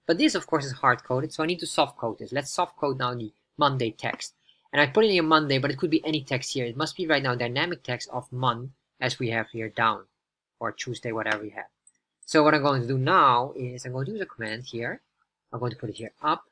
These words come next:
Just here above is a constant, and in this constant here will be equal, and then I'm going to say here, measure text. And this measure text,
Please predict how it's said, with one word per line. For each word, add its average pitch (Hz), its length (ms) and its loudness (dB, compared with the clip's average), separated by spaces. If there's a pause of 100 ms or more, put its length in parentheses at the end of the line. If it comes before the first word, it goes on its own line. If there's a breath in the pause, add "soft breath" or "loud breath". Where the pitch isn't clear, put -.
(1120)
Just 160 180 -4
here 196 100 2
above 131 300 4
is 131 100 -4
a - 60 -10
constant, 123 580 -6 (480 loud breath)
and 127 100 -4
in 131 60 -2
this 220 120 -2
constant 156 600 -4
here 131 400 0
will 120 120 -2
be 120 160 -8
equal, 190 540 -6 (100)
and 123 80 -8
then 156 100 0
I'm 185 100 -2
going 175 140 -2
to 147 40 -8
say 127 340 -6
here, 123 420 -4 (760)
measure 139 1080 -4 (1160)
text. - 680 -4 (1500)
And 135 120 -6
this 196 120 -2
measure 208 300 0
text, - 540 -2